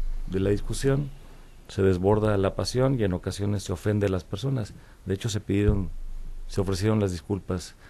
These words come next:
del caso. Pero vayamos más allá de todo esto. Lo importante es qué queremos para el país. Me preguntan a mí por qué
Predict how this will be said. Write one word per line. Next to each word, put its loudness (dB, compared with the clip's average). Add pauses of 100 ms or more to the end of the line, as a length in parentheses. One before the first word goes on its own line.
(280)
del 0
caso. -2
Pero 4
vayamos 8
más 8
allá 4
de 4
todo 2
esto. -6 (380)
Lo 6
importante 6
es 2 (260)
qué 4
queremos 6
para 4
el 2
país. -4 (680)
Me 0
preguntan 6
a 6
mí 6
por 2
qué 4